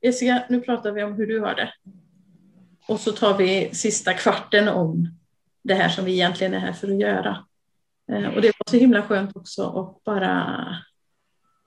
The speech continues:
ja, man har ju fullt upp med sitt barn, liksom, så att det var så himla skönt att bara prata om mig, för allt handlade om Jan, eller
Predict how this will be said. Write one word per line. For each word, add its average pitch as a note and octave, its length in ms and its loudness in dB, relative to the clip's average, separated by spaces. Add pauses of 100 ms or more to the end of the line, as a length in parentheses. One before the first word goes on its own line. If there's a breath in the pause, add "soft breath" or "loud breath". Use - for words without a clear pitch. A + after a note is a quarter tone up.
(720)
ja, F3 160 0 (800)
man A3 180 4
har A3+ 140 6
ju A#3 80 6
fullt G#3 320 0
upp G#3 200 2 (520 loud breath)
med F#3+ 300 0 (240)
sitt - 280 -6
barn, F3+ 240 0
liksom, A3 340 -2
så A3+ 120 -6
att A#3 60 -8
det - 60 -20
var G#3+ 80 0
så G#3+ 100 -2
himla G#3 140 0
skönt G3 200 0
att G3 60 -4
bara G#3 200 0
prata F#3+ 360 -4
om F3+ 220 -2 (800)
mig, F#3 560 4 (100)
för G#3 80 2
allt F#3+ 200 2
handlade G3 400 0
om G3 160 0
Jan, E3+ 480 0
eller E3+ 280 -6